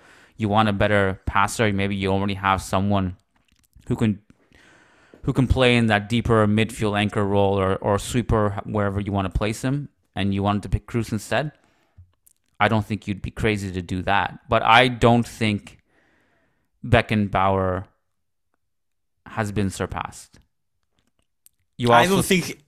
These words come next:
Speaker 2: I don't think Zidane has been surpassed either. Although, again, it's close. And it's very debatable, and it's, uh, and it's something I can conv-, I can be convinced of. But, um, if I were to pick a,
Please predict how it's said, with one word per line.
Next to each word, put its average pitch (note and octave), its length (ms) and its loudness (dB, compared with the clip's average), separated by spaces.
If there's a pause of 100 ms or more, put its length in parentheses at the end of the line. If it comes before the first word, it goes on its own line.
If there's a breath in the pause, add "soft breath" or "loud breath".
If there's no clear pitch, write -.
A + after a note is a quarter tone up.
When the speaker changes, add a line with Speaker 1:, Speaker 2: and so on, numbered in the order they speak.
(180)
Speaker 2:
I D#3 120 0
don't F3 160 2
think D#3 180 0
Zidane D3 300 0
has B2+ 180 -2
been B2+ 120 0
surpassed A2+ 600 -4
either. G2 240 -12 (1600)
Although, D3 260 2
again, E3+ 280 2
it's E3+ 140 0
close. C#3 560 -2 (360)
And D3+ 160 0
it's E3 160 -2
very E3 240 4
debatable, E3 640 4
and D#3+ 120 0
it's, D#3 300 -4
uh, - 40 -2
and A#2+ 1160 -4
it's C#3+ 140 -4
something D3 340 0
I C#3 100 0
can C3+ 320 -4
conv-, B2+ 480 -4
I A#2 300 -2
can C#3 200 -4
be C#3 140 2
convinced C3 600 0
of. - 180 -12 (880 soft breath)
But, C3 460 0
um, A2+ 920 -4 (580)
if - 180 -12
I D3 140 2
were D3+ 200 0
to D#3 100 -2
pick D3 240 2
a, D3 160 -2